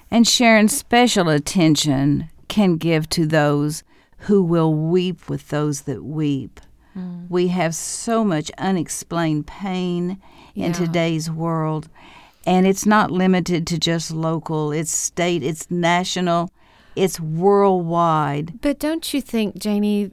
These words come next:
Speaker 2: that verse fifteen, where it says, "Rejoice with those who rejoice and weep with those who weep," to me, that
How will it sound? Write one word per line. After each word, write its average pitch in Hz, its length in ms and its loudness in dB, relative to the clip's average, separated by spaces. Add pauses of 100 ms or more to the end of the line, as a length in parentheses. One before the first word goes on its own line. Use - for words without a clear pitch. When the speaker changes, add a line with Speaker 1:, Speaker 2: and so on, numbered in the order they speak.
Speaker 2:
that 214 420 -2 (140)
verse 262 380 -4
fifteen, 202 680 -2
where 185 140 -2
it - 140 -6
says, 233 320 -4
"Rejoice 226 560 -4
with 202 160 -6
those 196 360 -2
who 214 120 -4
rejoice 190 720 -6
and 190 260 -2
weep 202 320 -4
with 185 200 -6
those 190 340 -2
who 190 160 -4
weep," 185 480 -4 (540)
to 277 160 0
me, 320 280 4
that 247 460 0